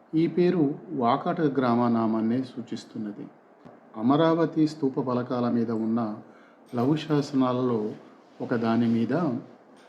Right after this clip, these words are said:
"గామే వాథవస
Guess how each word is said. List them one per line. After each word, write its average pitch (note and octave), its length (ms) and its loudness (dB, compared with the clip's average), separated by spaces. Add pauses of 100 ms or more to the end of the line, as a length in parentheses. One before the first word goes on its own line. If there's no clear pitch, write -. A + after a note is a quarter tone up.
(1800)
"గామే C#3+ 600 6 (1200)
వాథవస B2+ 680 0